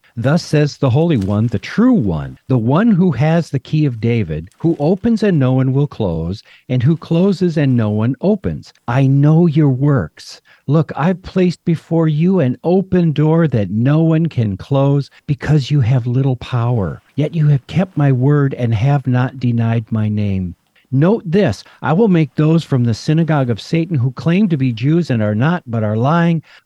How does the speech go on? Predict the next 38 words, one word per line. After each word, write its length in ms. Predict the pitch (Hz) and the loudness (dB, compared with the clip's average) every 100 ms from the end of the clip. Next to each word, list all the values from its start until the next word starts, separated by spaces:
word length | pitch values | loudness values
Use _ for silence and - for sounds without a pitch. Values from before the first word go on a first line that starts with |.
| - | -4
I 140 | 156 | -2
will 160 | 185 165 | 0 2
make 220 | 147 135 | 0 0
them 180 | 127 120 | -2 -2
come 260 | - 139 | 0 0
and 140 | 131 104 | 0 0
bow 180 | 104 98 | -2 0
down 300 | 127 127 123 | 0 0 -2
at 100 | 90 | -4
your 140 | 92 | -8
feet, 400 | - 180 196 - _ _ | -4 -2 -2 -4 _ _
and 160 | 104 101 | -6 -2
they 160 | 131 151 | 0 0
will 180 | 139 | 0
know 220 | 123 120 117 | 2 0 0
that 160 | 107 | 0
I 120 | 101 | -2
have 140 | 92 82 | -4 -4
loved 380 | 92 117 95 78 | -2 -2 -4 -10
you. 180 | 67 - - | -10 -12 -6
Because 400 | 117 - 139 156 | -4 0 0 2
you 80 | 190 | -2
have 100 | 175 | 0
kept 240 | 165 - | -2 0
my 140 | 131 139 | 0 0
command 460 | 135 120 107 117 | 0 0 0 -2
to 160 | 139 143 | 0 0
endure, 480 | 135 165 170 101 110 | 2 2 2 0 0
I 140 | 131 | 0
will 180 | 120 123 | 0 -2
also 440 | 120 156 240 - 208 | -2 0 0 -2 -6
keep 300 | - 123 110 | -2 -2 -2
you 80 | 117 | -4
from 220 | - 113 | -2 -2
the 160 | 113 107 | 0 0
hour 240 | 104 95 | 0 -2
of 120 | 90 | -6
testing 600 | - 254 240 - 92 92 | -8 -6 -4 -4 -2 -4